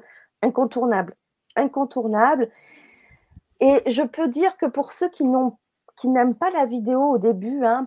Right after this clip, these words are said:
pour, heu, l'image de soi, alors là, c'est là où Patricia encore intervient. Et là, c'est une grande aide pour, heu, pour l'estime de soi et l'estime de son image. Donc là, c'est aussi, heu, important que Patricia intervienne.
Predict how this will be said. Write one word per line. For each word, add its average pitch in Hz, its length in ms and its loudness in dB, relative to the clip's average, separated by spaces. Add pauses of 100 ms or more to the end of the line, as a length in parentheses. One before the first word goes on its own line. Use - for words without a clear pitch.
(120)
pour, 202 360 -4
heu, 190 140 2
l'image 220 440 2
de 202 100 -4
soi, 196 400 -2
alors 175 240 -2
là, 220 180 4
c'est 233 140 -6
là 233 140 6
où 214 280 -2
Patricia 208 560 -4
encore 220 280 -4
intervient. 185 640 -6 (1000)
Et 185 160 4
là, 220 240 4
c'est 208 180 -14
une 214 160 0
grande 247 520 -2
aide 240 340 2
pour, 180 420 -12
heu, 180 280 -6 (1000)
pour - 120 -6
l'estime 214 460 -6
de 214 100 -4
soi 226 540 -2
et 190 220 -2
l'estime 190 580 -10
de 190 100 -10
son 208 300 -6
image. 214 500 -4 (840)
Donc 185 120 -6
là, 262 140 2
c'est 240 220 0
aussi, 220 340 -2
heu, 208 40 -2 (180)
important 220 440 -6
que 233 120 -8
Patricia 190 440 -8
intervienne. 196 680 -8